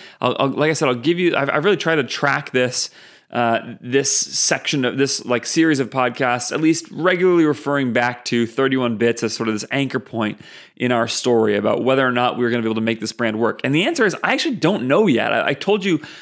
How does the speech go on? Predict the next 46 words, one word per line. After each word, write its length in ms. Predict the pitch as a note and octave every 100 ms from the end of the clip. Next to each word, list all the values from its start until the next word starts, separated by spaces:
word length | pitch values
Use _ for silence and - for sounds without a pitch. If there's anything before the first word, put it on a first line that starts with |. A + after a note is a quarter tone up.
| - -
uh, 420 | C3 C3 B2+ A2+
I 80 | B2+
think 140 | D#3+
a 40 | B2
week 140 | E3
ago 380 | A#2+ A#2+ A#2 A#2+ - - _
that, 380 | A2+ C3 B2+ - _ _
that 460 | C3 C#3+ C3 - -
the 320 | C3+ C#3 C3+ -
answer 380 | G#2 D#3+ G#3+ G#3+
isn't 340 | - E3+ F#3+ -
totally 340 | D#3+ D3 C#3
clear. 440 | C3+ F3+ F3 B2+
And 180 | C#3 C3+
so 80 | D3+
we 180 | D3+ A3+
actually 240 | A3 F3+
gonna 100 | F3
have 80 | D#3
a 40 |
hard 160 | C3+ D#3
decision 300 | B2 F#3 C3
there. 100 | G2+
So 80 | A2+
I 100 | F3
don't 160 | A#3+
know 120 | D#3 F#3+
what 160 | A3+
the 40 | F3+
decision 340 | F3 G#3 G#3
is 120 | G3
gonna 140 | F#3 G3
be 280 | F3+ G3+ G3
about 260 | E3+ F3+
thirty-one 340 | - F3+ F3+ E3
Bits, 260 | F3+ F3+
about 280 | C3+ B2 B2 - - - -
whether 180 | C#3 E3+
or 20 |
not 140 | F3
we 60 | C3+
keep 200 | - D#3+
investing 560 | B2 C#3 D3 - E3+
there 220 | E3 E3 B2
or 160 | A#2+
not, 440 | B2 D3+ D#3 D#3+